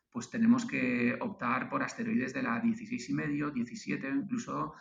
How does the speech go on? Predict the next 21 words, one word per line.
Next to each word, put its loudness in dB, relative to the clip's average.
de 2
la 4
dieciocho. -4
Sacar -4
una 6
curva 6
de 6
luz, 6
analizar 0
la 6
variación 4
del 8
brillo 6
de 4
un 6
asteroide 4
de 2
la, 2
de -2
la 2
dieciocho -2